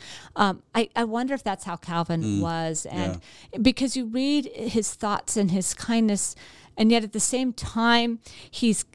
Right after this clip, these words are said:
Speaker 1: a bit arrogant. He's full of how smart he is. He's pretty sure he's smarter than everybody else. But in, in, in there's, like, this, this heart that is, eh, has great concern for
Speaker 2: Mm.
Speaker 1: people. It's, he's very, he's a very interesting guy.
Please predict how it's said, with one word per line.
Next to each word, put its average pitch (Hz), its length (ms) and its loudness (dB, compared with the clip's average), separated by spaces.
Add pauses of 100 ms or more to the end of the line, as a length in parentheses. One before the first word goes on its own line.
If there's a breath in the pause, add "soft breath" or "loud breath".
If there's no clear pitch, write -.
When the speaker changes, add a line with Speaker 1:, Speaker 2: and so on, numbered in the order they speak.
(120)
Speaker 1:
a 208 60 2
bit 226 280 0
arrogant. 185 520 0
He's 190 140 -6
full 190 200 -6
of 170 80 -6
how 156 80 -4
smart 196 460 2
he 214 200 0
is. 196 240 -2
He's 180 140 -6
pretty 196 180 -4
sure - 220 -4
he's 175 100 -6
smarter 185 360 0
than 185 180 -4
everybody 160 460 -4
else. 233 280 4
But 202 240 -2 (460 loud breath)
in, 262 260 6
in, 285 200 -2
in 285 200 6
there's, 247 240 2
like, 233 140 -2
this, 202 240 0
this 233 260 4
heart - 560 2
that 190 240 -2
is, 180 420 -8
eh, - 280 -8 (440)
has 208 240 2
great 226 200 2
concern 190 460 0
for 180 140 -6
Speaker 2:
Mm. - 60 -8
Speaker 1:
people. 139 200 -2
It's, 247 160 2
he's 277 280 -4
very, 277 580 0
he's 202 160 -4
a 208 40 -16
very 254 280 0
interesting 190 640 -4
guy. 151 400 -4